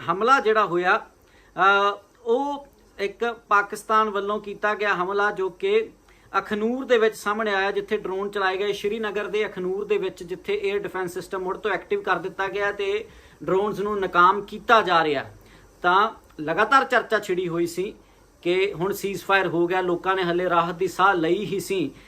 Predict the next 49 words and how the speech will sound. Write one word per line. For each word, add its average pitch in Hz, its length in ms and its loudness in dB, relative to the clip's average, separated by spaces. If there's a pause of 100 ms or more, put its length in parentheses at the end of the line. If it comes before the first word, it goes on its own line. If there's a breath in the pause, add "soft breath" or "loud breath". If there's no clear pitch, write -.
(180 loud breath)
ਕਿ 202 180 0
ਉਸ 202 200 6
ਤੋਂ 220 140 4
ਬਾਅਦ 202 340 6
ਫਿਰ 220 280 6
ਹੁਣ, 180 280 0
ਅ, 196 680 2
ਉਧਮਪੁਰ, 233 540 -2
ਖਾਸ 185 280 2
ਤੌਰ 202 180 -4
ਤੇ 214 180 2
ਜੰਮੂ 202 400 -4
ਦੇ 220 300 6 (380 soft breath)
ਉਧਮਪੁਰ 233 580 0
ਦੇ 214 120 2
ਵਿੱਚ 190 300 -2
ਡਰੋਨਸ 202 540 -2 (420)
ਨਸ਼ਟ 196 380 -2
ਕੀਤੇ 226 360 0
ਗਏ 165 160 2
ਨੇ। 127 140 -6
ਫਿਰ 208 200 -2
ਤੋਂ 214 200 0
ਭਾਰਤੀ 202 600 2
에ਅਰ 202 100 2
ਡਿਫੈਂਸ 185 340 -6
ਸਿਸਟਮ 185 320 -6
ਨੇ 185 140 -4
ਡਰੋਨਸ 170 400 -2
ਨੂੰ 185 220 -2
ਕਾਬੂ 165 340 2
ਕੀਤਾ, 180 340 -6
ਉਹਨਾਂ 190 180 -2
ਨੂੰ 196 140 -4
ਨਾਕਾਮ 170 440 2
ਕੀਤਾ। 180 300 -4
ਉਸ 185 200 0
ਦੀਆਂ 185 240 -4
ਤਸਵੀਰਾਂ 175 500 -4
ਵੀ 196 140 -4
ਬਕਾਇਦਾ 170 400 -2
ਸਾਹਮਣੇ 180 340 -2
ਆ 170 100 0
ਚੁੱਕੀਆਂ 180 400 -6
ਨੇ, 185 140 -2
ਜਲਦ 170 240 0
ਤੁਹਾਡੀ 175 300 -6
ਸਕਰੀਨ 175 360 -4
ਤੇ 180 260 -4